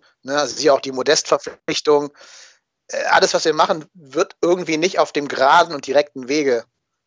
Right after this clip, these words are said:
zum Erfolg führen, sondern alles immer irgendwie, ja, um ein paar Ecken herum, ein bisschen krumm oder manchmal auch gar nicht, gewisse Zypern-Deals und so weiter, die dann scheitern oder Faxmaschinen, die nicht funktionieren, zwei Minuten vor Transferschluss.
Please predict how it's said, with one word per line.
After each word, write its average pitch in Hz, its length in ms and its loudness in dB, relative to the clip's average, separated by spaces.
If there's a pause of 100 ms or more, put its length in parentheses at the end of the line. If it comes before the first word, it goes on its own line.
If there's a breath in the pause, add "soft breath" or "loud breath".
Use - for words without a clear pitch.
(220)
zum 139 200 -10
Erfolg 127 340 0
führen, 139 360 0 (540 loud breath)
sondern 139 240 -2
alles 151 280 0
immer 147 260 0
irgendwie, 131 640 -6 (260)
ja, 127 140 -2
um 139 220 -6
ein 131 120 -14
paar 135 160 2
Ecken 165 180 -2
herum, 147 300 6
ein - 160 -18
bisschen 131 240 -4
krumm 160 240 4
oder 131 120 4
manchmal 131 300 -4
auch 120 80 -4
gar 147 220 4
nicht, - 420 -8 (240)
gewisse 127 320 -12
Zypern-Deals 143 640 0
und 135 120 -8
so 135 120 -4
weiter, 131 400 4 (380 soft breath)
die 139 40 -14
dann 127 140 -6
scheitern 135 320 2
oder 117 240 -4
Faxmaschinen, 139 640 -2
die 127 80 -8
nicht 131 140 -10
funktionieren, 131 500 -6
zwei 127 220 2
Minuten 131 280 -8
vor 123 140 -6
Transferschluss. 123 720 2